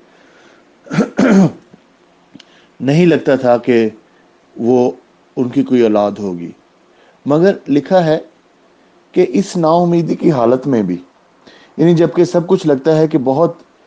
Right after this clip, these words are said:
देर हो गई है, अब तो कुछ नहीं होने वाला, मगर उस हालत में भी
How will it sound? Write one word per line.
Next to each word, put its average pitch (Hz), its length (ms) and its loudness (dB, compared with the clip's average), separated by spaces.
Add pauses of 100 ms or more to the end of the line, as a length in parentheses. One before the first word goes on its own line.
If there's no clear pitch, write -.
(640)
देर 151 260 2
हो 165 180 2
गई 139 160 2
है, 139 340 0 (180)
अब 143 240 -2
तो 165 80 2
कुछ 165 260 -4
नहीं 160 120 0
होने 127 240 0
वाला, 117 320 0 (460)
मगर 190 180 2
उस 214 240 0
हालत 156 360 0
में 180 180 0
भी 139 240 0